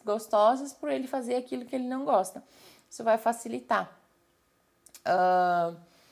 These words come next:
uma outra coisa é que os setes fantasiam muito, né? Então, ele tá aqui, né? Se ele começa a se entediar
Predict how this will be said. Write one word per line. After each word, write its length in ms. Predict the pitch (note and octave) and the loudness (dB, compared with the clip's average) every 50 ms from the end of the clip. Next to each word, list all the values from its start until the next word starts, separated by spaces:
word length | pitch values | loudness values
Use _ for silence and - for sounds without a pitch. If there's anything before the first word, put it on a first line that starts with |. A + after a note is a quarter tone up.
| _ _ _ - - | _ _ _ -18 -6
uma 180 | G#3+ G3+ G3+ | 0 4 6
outra 320 | G3+ G#3+ A#3+ B3 C#4 C4+ C4+ | 6 6 4 4 2 -2 -2
coisa 460 | - A#3+ G#3+ A3 B3 C#4 C4 B3 B3 | -2 -2 0 0 0 0 0 2 0
é 180 | - - G3+ G3+ | 0 0 0 -4
que 100 | - A3+ | -4 -6
os 80 | A3 | -6
setes 300 | - A3+ G3+ G#3 - - | -4 -4 -4 -4 -6 -8
fantasiam 720 | - G#3+ A3 G#3+ A#3 A3 A3 G3 F#3 G#3 A3+ A#3+ C4+ D4 | -8 -8 -6 -2 0 0 0 -2 -4 -8 -6 -4 -4 -2
muito, 500 | C#4+ C4 A3+ G3 F3 E3+ E3+ E3 E3+ E3+ | -2 -2 -2 -2 -4 -8 -10 -10 -10 -8
né? 280 | E3 E3 F3 A3+ - - - _ _ _ _ _ _ _ _ - G3+ | -6 -6 -6 -6 -6 -10 -14 _ _ _ _ _ _ _ _ -16 -14
Então, 960 | G3 F#3 F#3 F#3 F#3+ F#3 F#3 F#3 F#3+ G3 G3 G3 G3 G3 G3 G3 F#3+ F#3+ F#3+ | -12 -12 -8 -4 -2 -2 -2 -2 -4 -6 -8 -10 -10 -10 -10 -12 -10 -10 -8
ele 200 | F#3+ F#3+ G3+ G#3 | -8 -6 -8 -4
tá 200 | - - A3 A3+ | 0 2 4 4
aqui, 560 | A#3+ - - - - B3+ C4+ D#4 F4 G4 G#4 - - - _ _ _ - | 2 0 -6 -14 -12 -10 -8 -6 -6 -6 -6 -8 -12 -16 _ _ _ -10
né? 340 | A3+ A3 A3 A3+ B3+ D4+ D#4 | -4 -2 0 0 0 -2 -4
Se 140 | - - | -6 -8
ele 120 | A#3+ A#3 A#3+ | -6 -4 -2
começa 460 | - A3+ A3 A3+ A3 B3 D4 - F4 | -2 0 0 0 0 0 -2 -4 -8
a 40 | D#4+ | -12
se 140 | - - E4+ | -12 -10 -8
entediar 840 | D#4 C#4 C#4+ A#3+ A3+ G#3 F3+ F#3+ G3+ F#3+ F#3+ G3+ C#4+ D4+ C#4 | -8 -6 -4 -6 -6 -6 -4 -2 2 2 4 2 2 -2 -6